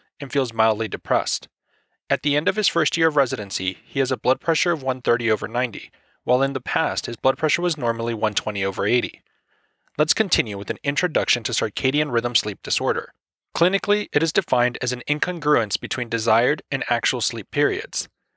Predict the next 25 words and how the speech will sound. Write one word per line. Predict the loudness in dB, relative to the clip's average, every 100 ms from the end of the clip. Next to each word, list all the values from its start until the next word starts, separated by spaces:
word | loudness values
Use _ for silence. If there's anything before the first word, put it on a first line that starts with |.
| _ _
This | 2
should | 2 2
be | 0
differentiated | 0 2 0 2 0 0 -2
from | -6 -8
normal | -6 -2
aging. | -2 -2 -4 -6 -18 _ _ _
Remember | -2 0 2 2
that | 4
there | 2 4
is |
shortening | 4 4 2 0
of | -6 -2
all | 0 0
phases | 0 -2 -4
of | -4
sleep | -2 -2 -4 -6
with | -6 0
age. | 0 0 -4 -8 _ _ _ _ _
Subtypes | -2 0 2 2 2 -2
include | -6 -2 0 0 -2
advanced | -6 2 2 2
sleep-wake | -2 -4 0 -2 0
phase | -2 -2
disorder. | -4 -4 -2 -2 -4